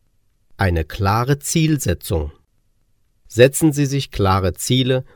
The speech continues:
und verwirklichen Sie Ihre Träume. Der Aufwand dafür lohnt sich so sehr.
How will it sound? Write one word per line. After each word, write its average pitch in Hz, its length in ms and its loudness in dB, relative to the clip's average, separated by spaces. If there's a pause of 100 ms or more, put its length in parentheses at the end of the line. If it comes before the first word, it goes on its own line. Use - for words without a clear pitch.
(120)
und 110 160 -2
verwirklichen 143 680 -2
Sie 139 140 -4
Ihre 127 260 -4
Träume. 120 600 0 (580)
Der 101 200 -2
Aufwand 147 420 4
dafür 147 260 2
lohnt 113 320 4
sich 123 220 -4
so 156 260 0
sehr. 113 400 -2